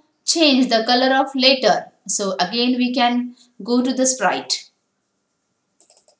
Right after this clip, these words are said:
So first sprite here I have selected yes.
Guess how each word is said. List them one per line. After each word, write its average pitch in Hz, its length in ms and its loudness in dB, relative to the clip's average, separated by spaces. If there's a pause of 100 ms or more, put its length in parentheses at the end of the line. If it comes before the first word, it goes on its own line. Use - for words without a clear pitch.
(240)
So 262 120 -4
first 294 400 4
sprite 269 380 0
here 262 200 0
I 226 140 0
have 247 160 0
selected 226 460 0
yes. 202 480 0